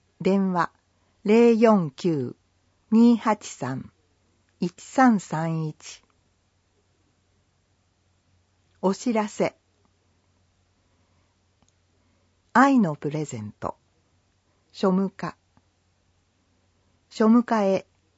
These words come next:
金十一万一千四百五十八円。坂戸筑東の夕べ。株式会社メモリード。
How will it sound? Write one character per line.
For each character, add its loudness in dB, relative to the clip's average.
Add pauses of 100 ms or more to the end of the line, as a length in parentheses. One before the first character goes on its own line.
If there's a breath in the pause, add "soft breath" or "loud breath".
(240)
金 2 (140)
十 0
一 -2
万 0
一 -4
千 -4
四 2
百 -6
五 -2
十 -2
八 -8
円。 -8 (1200)
坂 -2
戸 -2 (260)
筑 -18
東 4
の 4
夕 0
べ。 -4 (920)
株 -2
式 -2
会 2
社 -6
メ -4
モ 0
リ -6
ー -12
ド。 -10